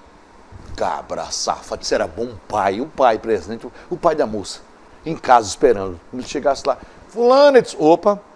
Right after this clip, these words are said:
diga." "Ela não quer, não tem mais nada pra conversar com você, não." "O que é que você quer?" Era assim, o pai. Ou senão um, um, um namorado novo.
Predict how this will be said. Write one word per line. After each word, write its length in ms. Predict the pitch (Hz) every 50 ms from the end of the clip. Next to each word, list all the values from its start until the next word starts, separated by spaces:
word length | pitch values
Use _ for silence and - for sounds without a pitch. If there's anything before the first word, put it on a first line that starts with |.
| _ _ _ - - _ _ _ _ 110
diga." 320 | 131 147 151 170 196 196 - - - - - - - _ _ _ _ _ _ _ _ _ _ _ - - - - - _ _ _ _ _ _ _ _ _ _ - - - - - - - - -
"Ela 100 | 143 151
não 40 | 151
quer, 140 | 143 160 151
não 80 | - 156
tem 120 | 190 185
mais 80 | 175 175
nada 100 | 175 170
pra 80 | 165 147
conversar 240 | 151 135 - 139
com 60 | 123 117
você, 180 | 113 - 107
não." 120 | 87 76 71
"O 520 | - - - - - _ _ _ _ -
que 80 | - 175
é 20 |
que 60 | -
você 100 | - 175
quer?" 220 | - 101 90 - - -
Era 100 | - -
assim, 240 | 220 - - 104 82 - _ - - - - - -
o 60 | 131
pai. 260 | 120 - 110 87 71 - - - - - _ _ _ _ _ _ _
Ou 100 | - 135
senão 200 | 127 - - 165
um, 120 | 170 165 160
um, 420 | 160 151 160 156 147 165 180 165
um 40 | 143
namorado 440 | 160 170 165 156 160 165 160 135 135
novo. 360 | 120 117 120 117 - 92 -